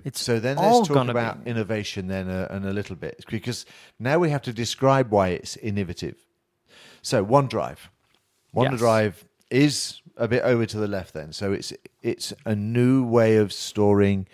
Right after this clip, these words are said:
Speaker 2: your personal documents.
Speaker 1: Yes, and making sure that your documents on your device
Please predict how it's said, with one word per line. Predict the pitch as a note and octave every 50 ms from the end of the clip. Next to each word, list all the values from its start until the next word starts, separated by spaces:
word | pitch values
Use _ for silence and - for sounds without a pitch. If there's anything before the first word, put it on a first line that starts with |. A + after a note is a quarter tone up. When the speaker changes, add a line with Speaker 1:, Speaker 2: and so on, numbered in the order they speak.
| - - - _ _ _
Speaker 2:
your | G#2 G2+
personal | - - G#2+ F#2+ F#2+ - G2+ F#2+ F2
documents. | F#2 F2 - - - - C#2+ - - - - _ _ _
Speaker 1:
Yes, | D#3 D3 A2 - - - -
and | C3+ C3+ C3+
making | C#3 D3 C#3 - D3 C#3+ C3
sure | - - - D3+ C#3+ C#3+ C#3
that | C3+ C#3 C3+ C#3 - -
your | D3+ B2 C3 C3 C3 C3 C3 C3 C3 B2+
documents | B2 A#2+ A#2+ C#3 D3 D3 - C#3 C#3 C3+ C3 -
on | C#3+ C3 C3
your | C3 C3 C3 C3 B2+
device | B2+ A#2+ B2 A#2+ G#2+ - C3+ B2+ B2+ B2+ B2+ B2 - - -